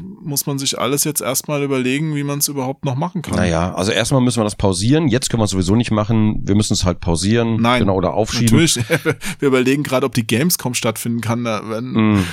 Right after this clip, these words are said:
Speaker 1: kann man nicht was anderes aufziehen.
Speaker 2: Also wenn die Gamescom stattfindet, Jo, willst du als rasender Reporter, äh, durch enge Gänge,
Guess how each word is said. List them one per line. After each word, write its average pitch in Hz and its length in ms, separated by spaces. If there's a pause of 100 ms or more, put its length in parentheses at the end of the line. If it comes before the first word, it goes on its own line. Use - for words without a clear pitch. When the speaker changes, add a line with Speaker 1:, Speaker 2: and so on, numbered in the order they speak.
(140)
Speaker 1:
kann 120 160
man 120 560 (140)
nicht 127 240
was 120 160
anderes 123 440
aufziehen. 110 480
Speaker 2:
Also 107 160
wenn 127 120
die 160 80
Gamescom 135 360
stattfindet, 127 480
Jo, 95 240
willst 120 280
du 175 120
als 120 220
rasender 131 380
Reporter, 139 880
äh, 127 40
durch 120 280
enge 147 240
Gänge, 196 720